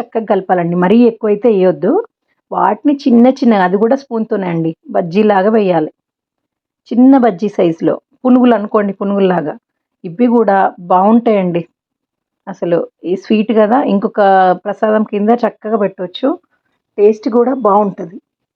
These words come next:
ఎప్పుడైనా మీరు మినపపిండి వడ చేసుకున్నప్పుడు కూడా అందులో ఇలా ట్రై చేయొచ్చు, కాస్త బెల్లం వేసి. మూడంటే మూడు ప్రసాదాలు మీకు చిటికెలో రెడీ అండి. దీనికి కావాల్సిన ఇంగ్రీడియంట్స్ అన్నీ ఇక్కడ ఇచ్చాను, స్క్రీన్ షాట్ తీసుకోండి.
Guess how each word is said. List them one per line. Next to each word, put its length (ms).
ఎప్పుడైనా 400
మీరు 360
మినపపిండి 1040
వడ 280
చేసుకున్నప్పుడు 520
కూడా 180
అందులో 300
ఇలా 200
ట్రై 280
చేయొచ్చు, 400
కాస్త 340
బెల్లం 320
వేసి. 360
మూడంటే 500
మూడు 260
ప్రసాదాలు 640
మీకు 460
చిటికెలో 420
రెడీ 260
అండి. 320
దీనికి 440
కావాల్సిన 460
ఇంగ్రీడియంట్స్ 540
అన్నీ 180
ఇక్కడ 180
ఇచ్చాను, 320
స్క్రీన్ 320
షాట్ 220
తీసుకోండి. 600